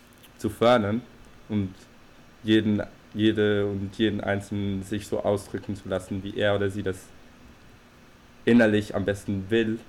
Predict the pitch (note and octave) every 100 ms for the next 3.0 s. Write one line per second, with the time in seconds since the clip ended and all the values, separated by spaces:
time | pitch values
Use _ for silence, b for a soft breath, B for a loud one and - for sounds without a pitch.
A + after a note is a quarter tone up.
0 | - - - - - - G2 F#2+ - A2+
1 | A2+ A2 A#2+ - - - - - - -
2 | - - G2 G2 F#2+ F#2+ F#2+ F#2+ F2+